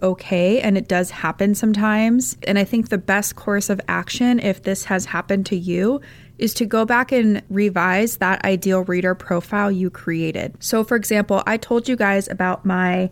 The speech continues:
ideal reader, Sage, and how there was a point in time where I ended up with a really kind of political feeling subplot in my story that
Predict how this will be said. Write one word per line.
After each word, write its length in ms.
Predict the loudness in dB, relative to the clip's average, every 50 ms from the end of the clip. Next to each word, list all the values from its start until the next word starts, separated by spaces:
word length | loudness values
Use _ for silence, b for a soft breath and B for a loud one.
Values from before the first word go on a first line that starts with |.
| -2
ideal 360 | 0 0 0 2 2 2 2 2
reader, 340 | 2 0 0 2 2 0
Sage, 640 | 0 -2 -2 0 0 2 2 2 0 0 -2 -6 -12 -8 -2
and 180 | 0 2 2
how 680 | 2 2 2 2 2 4 4 4 4 4 2 2 0 -2 -6 -14 -16 -8
there 220 | -2 0 2 4
was 220 | 4 4 2 2 0
a 40 | -2
point 320 | -2 0 0 0 2 2
in 80 | 0 -2
time 340 | -2 0 0 2 2 4
where 120 | 2 2 0 0
I 280 | 0 2 2 2 0 0
ended 260 | 2 2 2 2 2 2
up 220 | 0 0 0 0
with 200 | 0 0 0 -2 -2
a 340 | 0 2 2 2 2 0 -2 -2 0
really 240 | 0 2 2 2 0
kind 200 | 0 0 0 0
of 100 | 0 0 -2
political 480 | -2 0 2 2 2 2 0 0 -2
feeling 400 | 0 0 0 2 2 2 2 2
subplot 580 | 0 0 -2 -4 -4 -4 -4 -2 0 0 0 2
in 80 | 2
my 140 | 2 2 2
story 500 | 0 0 0 0 2 2 4 4 2 2
that 460 | 2 2 2 2 2 2 0 0 -4